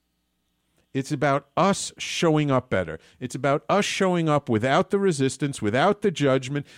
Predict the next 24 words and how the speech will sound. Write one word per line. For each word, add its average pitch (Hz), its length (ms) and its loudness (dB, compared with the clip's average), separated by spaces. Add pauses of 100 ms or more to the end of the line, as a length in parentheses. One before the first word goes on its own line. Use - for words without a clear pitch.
without 143 480 0
those 214 260 2
things 190 440 0
that 135 240 -2
wear 131 420 2
us 127 220 -2
down, 113 340 -2
that 95 180 -4
stress - 520 -2
us 127 160 -6
out. 90 480 -6 (2750)
You 147 140 -4
know, 147 140 -10
ninety 196 580 -2
percent 156 840 -4 (420)
of 120 160 -2
the 123 100 0
things 156 560 -2
that 123 240 -4
cause 131 420 0
us 143 140 -2
stress - 640 -4 (340)
are 104 160 0
internal. 98 680 -4